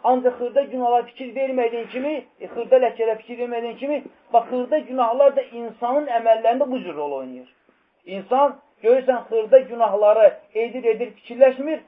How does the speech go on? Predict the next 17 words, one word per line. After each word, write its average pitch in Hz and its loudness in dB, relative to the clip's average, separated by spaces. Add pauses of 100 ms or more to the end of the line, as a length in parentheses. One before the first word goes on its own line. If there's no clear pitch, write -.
(120)
ancaq 233 -2
unudur 254 -4
ki, 233 -8
həmən 240 -4
xırda 220 2
günah-, 208 -2
günahlar 226 2 (240)
onun 254 0
qəlbini 226 6
neyniyir? 220 0 (280)
Sərtləşdirir. 165 -4 (300)
Öz 247 4 (100)
Rəbbinlə 247 0 (220)
həmən, 233 -2
e, 190 -4 (200)
günahları 208 -2
etməklə 247 0